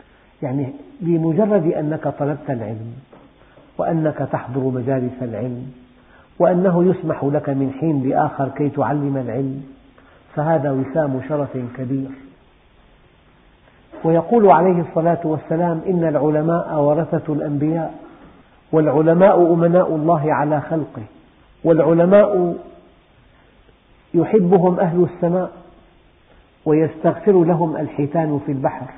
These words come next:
إذا ماتوا يوم القيامة، إلى يوم القيامة". واسأل نفسك: بماذا أقامك؟ الله قد يقيم إنسان بعمل لا يرضيه،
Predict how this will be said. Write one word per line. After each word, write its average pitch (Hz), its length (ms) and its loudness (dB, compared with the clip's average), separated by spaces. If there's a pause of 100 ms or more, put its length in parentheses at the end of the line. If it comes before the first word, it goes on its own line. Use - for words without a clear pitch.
(500)
إذا 143 220 2
ماتوا 143 340 -2
يوم 131 240 -4
القيامة، 131 520 -14 (440)
إلى 175 240 6
يوم 156 200 2
القيامة". 127 540 -10 (1200)
واسأل 170 400 0
نفسك: 139 340 -8 (160)
بماذا 190 400 2
أقامك؟ 135 480 -8 (1800)
الله 190 180 0
قد 180 260 -2
يقيم 185 480 0
إنسان 156 480 -8 (1300)
بعمل 160 440 0
لا 156 80 0
يرضيه، 139 400 -4